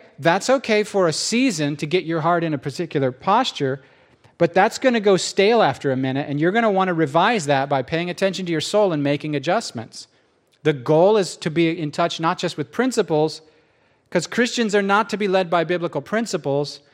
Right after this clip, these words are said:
as much as we are led by the presence of God. Are you with me? And I didn't say it's less than principles. I, I'm saying it's more than. We're not, we're not undisciplined,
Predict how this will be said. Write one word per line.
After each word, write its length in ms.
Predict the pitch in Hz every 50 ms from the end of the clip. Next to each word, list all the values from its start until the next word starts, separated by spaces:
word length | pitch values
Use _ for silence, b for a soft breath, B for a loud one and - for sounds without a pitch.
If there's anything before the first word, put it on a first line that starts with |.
| b b b
as 180 | 180 156 139 135
much 240 | 160 165 170 -
as 180 | - 180 160 147
we 140 | 165 170 160
are 140 | 156 151 151
led 240 | 147 147 147 143
by 160 | 135 147 143 139
the 80 | 135
presence 480 | 127 - - 165 160 147 139 151 139 -
of 100 | 151 147
God. 340 | 196 208 202 156 - 107 - _ _ _ _ _ _ _ _ _ _ _ _ _ _ _ _ _ _ _ _ _ -
Are 60 | 139
you 140 | 147 147 147
with 200 | 165 190 185 -
me? 200 | 135 120 120 120 - _ _ _ _ _ _ b b b b b b b b b
And 100 | b 147
I 60 | 156 165
didn't 180 | 180 196 196
say 200 | - - 190 175
it's 120 | 156 - -
less 380 | 135 135 156 196 269 294 -
than 180 | - 240 196 165
principles. 580 | - - 135 127 123 - 127 127 143 143 139
I, 280 | 165 143 143 143 - 160 -
I'm 140 | 151 139 139
saying 260 | - - 160 156 156
it's 140 | 147 143 -
more 440 | 151 156 165 175 190 240 285 311 285
than. 380 | 185 139 131 117 104 - 120 123 - _ _ _ _ _ _ _ _ _ _ _ _ _ _ _ _ -
We're 80 | - 151
not, 200 | 190 196 190 190 - - -
we're 80 | 165
not 180 | 196 214 196 - -
undisciplined, 1040 | 202 196 254 285 277 240 175 170 143 - - 135 120 - 120 117 117 131 165 175